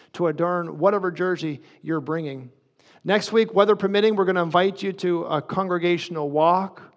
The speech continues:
or a run, depending on what you wanna do, at Warwick County Park, where we can experience these courses and these things and just go through and enjoy the afternoon together. We hope it's sunny next Tues-, next Sunday at two P M for that.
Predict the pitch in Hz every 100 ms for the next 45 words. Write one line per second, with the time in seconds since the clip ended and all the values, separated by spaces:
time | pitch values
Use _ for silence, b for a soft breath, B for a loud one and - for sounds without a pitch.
0 | B B - 156 143 135 143 147 180 214
1 | 208 - - 156 156 151 156 160 156 165
2 | 196 190 B B 190 226 190 175 190 180
3 | 175 170 160 151 147 151 131 - _ _
4 | _ _ _ _ _ 160 175 185 185 170
5 | - 196 185 180 - 185 165 - 185 185
6 | 175 160 170 160 - 175 156 160 175 165
7 | - B B B 170 170 160 175 165 151
8 | 147 165 151 170 160 156 156 156 151 143
9 | 147 143 123 120 - _ _ - 147 170
10 | 160 147 - 170 156 135 131 b b b
11 | b - 151 143 - 175 160 151 165 165
12 | - 175 151 139 - 180 175 160 156 143
13 | 131 139 135